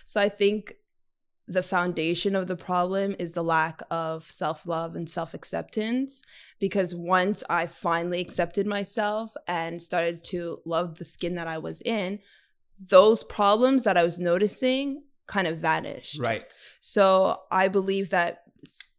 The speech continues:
Speaker 1: when I stopped looking for the external validation and started looking in the,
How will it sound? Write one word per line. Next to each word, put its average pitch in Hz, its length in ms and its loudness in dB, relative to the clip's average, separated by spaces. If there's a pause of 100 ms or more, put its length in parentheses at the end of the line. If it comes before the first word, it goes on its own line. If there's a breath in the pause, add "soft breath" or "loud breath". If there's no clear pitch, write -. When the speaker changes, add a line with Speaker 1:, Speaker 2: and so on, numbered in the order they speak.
Speaker 1:
when 196 220 0
I 180 80 2
stopped 208 560 4
looking 202 380 0
for 190 280 2
the 175 160 -4
external 226 540 0
validation 254 840 0
and 180 100 -4
started 175 300 -4
looking 175 260 -6
in 170 140 -6
the, 165 100 -8